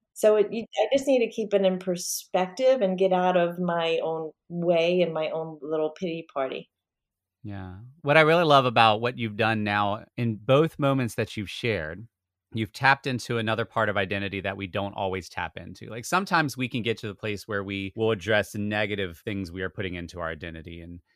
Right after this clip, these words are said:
Speaker 2: releasing things that don't have to be tied to our identity.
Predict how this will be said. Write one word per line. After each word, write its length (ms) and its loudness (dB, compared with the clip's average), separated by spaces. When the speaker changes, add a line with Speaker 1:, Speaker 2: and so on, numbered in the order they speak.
Speaker 2:
releasing 600 -4
things 280 -4
that 160 -4
don't 160 -6
have 300 -2
to 80 -20
be 100 -12
tied 280 -12
to 80 -16
our 60 -10
identity. 440 -16